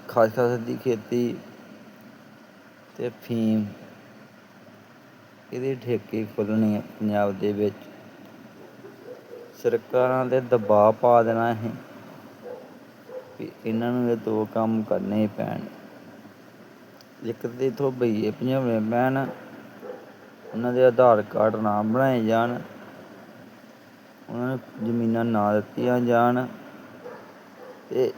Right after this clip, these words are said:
ਇੱਕ ਇਹ ਜਿਹੜੇ ਖਾਸ, ਖਾਸ ਦੀ ਖੇਤੀ ਤੇ ਅਫੀਮ ਦੇ ਠੇਕੇ, ਅਫੀਮ ਭੁੱਕੀ ਦੇ ਠੇਕੇ ਪੰਜਾਬ ਦੇ ਵਿੱਚ ਖੁੱਲ੍ਹਣੇ ਚਾਹੀਦੇ ਆ।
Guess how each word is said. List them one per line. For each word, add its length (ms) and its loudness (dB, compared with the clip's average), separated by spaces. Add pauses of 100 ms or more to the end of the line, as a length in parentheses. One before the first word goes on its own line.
(140)
ਇੱਕ 600 2 (1300)
ਇਹ 140 -6
ਜਿਹੜੇ 500 2 (100)
ਖਾਸ, 320 4
ਖਾਸ 280 0
ਦੀ 160 0
ਖੇਤੀ 680 -2 (1080)
ਤੇ 160 -6
ਅਫੀਮ 480 -4
ਦੇ 140 4 (100)
ਠੇਕੇ, 440 -4 (1160)
ਅਫੀਮ 280 -10 (100)
ਭੁੱਕੀ 300 -4
ਦੇ 120 0
ਠੇਕੇ 480 -2 (540)
ਪੰਜਾਬ 340 2
ਦੇ 80 -2
ਵਿੱਚ 180 -2
ਖੁੱਲ੍ਹਣੇ 460 0
ਚਾਹੀਦੇ 420 -6
ਆ। 80 -8